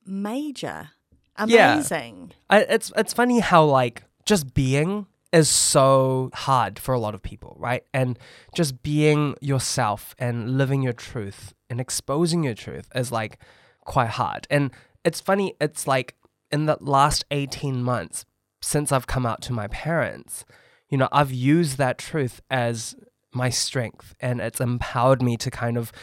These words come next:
Speaker 2: feel a sense of pride and purpose with everything that I do, especially in my art form, which is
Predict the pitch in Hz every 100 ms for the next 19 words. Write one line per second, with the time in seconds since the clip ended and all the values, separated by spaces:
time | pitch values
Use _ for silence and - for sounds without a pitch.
0 | - - - 185 175 160 - 135 - -
1 | 120 - - 127 127 113 107 - 120 117
2 | 107 - _ - - 143 143 - - -
3 | - 127 - 131 123 123 123 107 110 117
4 | 87 - 151 - 165 127 123 117 _ _
5 | _ - 131 131 113 - - 110 110 117
6 | 110 107 -